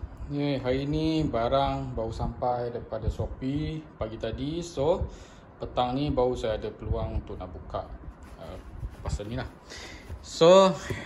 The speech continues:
apa yang anda tengok ni, saya dah cabut dah dia punya address tu sebab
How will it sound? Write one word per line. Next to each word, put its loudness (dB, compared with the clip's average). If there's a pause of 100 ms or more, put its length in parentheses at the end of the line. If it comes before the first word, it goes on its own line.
(600)
apa -6
yang 2
anda 2
tengok -4
ni, 0 (560)
saya 0
dah 2
cabut -2
dah 2
dia 2
punya 0
address 0
tu -2
sebab 0